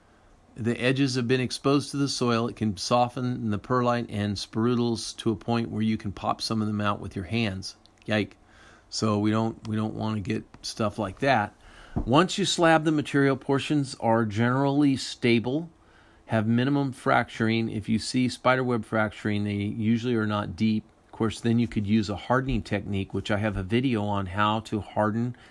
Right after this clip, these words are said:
and stabilize, which also works for filling cracks. Be cautious, um, doing any tests, you know, like tapping on it or whatever. You might break it worse.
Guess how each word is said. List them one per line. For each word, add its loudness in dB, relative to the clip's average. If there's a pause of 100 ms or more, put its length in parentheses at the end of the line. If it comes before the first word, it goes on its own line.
(160)
and -2
stabilize, 0
which -2
also 2
works -2
for -4
filling -4
cracks. -2 (460)
Be 6
cautious, 2
um, 0
doing 0
any 0
tests, -4
you 0
know, -2
like -4
tapping 0
on -2
it -4
or -2
whatever. 0
You 0
might -6
break -4
it -8
worse. -2